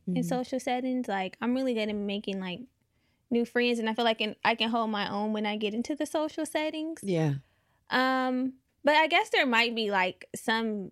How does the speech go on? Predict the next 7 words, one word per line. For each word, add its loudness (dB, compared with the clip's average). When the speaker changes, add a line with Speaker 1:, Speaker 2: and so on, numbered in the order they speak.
Speaker 1:
small 0
bits -4
of -2
anxiety -2
sometimes. -6
Speaker 2:
Yeah. -4
Speaker 1:
Like, -2